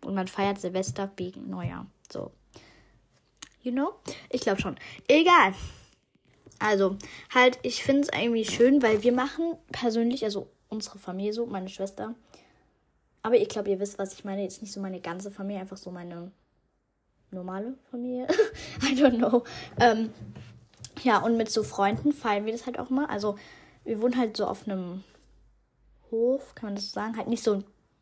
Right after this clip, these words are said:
Bauernhof, halt in so einem ganz normalen Hof mit so Wiese und so. Ja. Und wir haben halt so eine Wohnung und ja,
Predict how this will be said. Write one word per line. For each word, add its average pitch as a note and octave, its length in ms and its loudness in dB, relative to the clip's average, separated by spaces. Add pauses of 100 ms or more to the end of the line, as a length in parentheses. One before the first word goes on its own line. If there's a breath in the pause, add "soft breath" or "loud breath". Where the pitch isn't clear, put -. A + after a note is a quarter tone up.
(120)
Bauernhof, C#4 720 6 (320 loud breath)
halt - 140 2
in A#3+ 100 4
so A3+ 120 0
einem A#3+ 100 4
ganz A#3+ 160 4
normalen G3+ 340 -2
Hof A#3+ 200 0
mit F#3+ 160 -4
so F#3+ 160 -6
Wiese G#3 220 -2
und G3+ 100 -8
so. G#3 180 -4 (720)
Ja. F3+ 220 -10 (880 loud breath)
Und B3 140 4
wir B3 80 6
haben A3+ 80 2
halt G3 120 4
so F#3+ 60 0
eine F#3+ 160 0
Wohnung D#4 320 8
und B3 340 0 (840 loud breath)
ja, A3+ 300 6